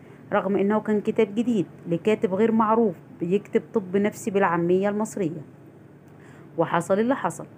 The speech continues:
اللي حصل إن الناس خاصة الشباب استقبلوا الكتاب استقبال فاق التوقعات، وكأنهم جوعى للوعي النفسي وعطشة للمعرفة البسيطة السلسة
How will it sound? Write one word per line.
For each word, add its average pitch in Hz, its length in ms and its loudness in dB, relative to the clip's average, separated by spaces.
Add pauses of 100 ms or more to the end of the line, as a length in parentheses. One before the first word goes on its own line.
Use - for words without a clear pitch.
(300)
اللي 214 120 0
حصل 285 300 2
إن 247 100 4
الناس 240 300 2
خاصة 247 340 -4
الشباب 226 480 0
استقبلوا 214 480 -2
الكتاب 214 440 0
استقبال 208 640 0
فاق 226 360 0
التوقعات، 247 640 0 (500)
وكأنهم 202 640 2
جوعى 190 520 4
للوعي 185 400 4
النفسي 190 480 -2
وعطشة 165 580 0 (360)
للمعرفة 180 520 0
البسيطة 175 520 -2
السلسة 175 540 -4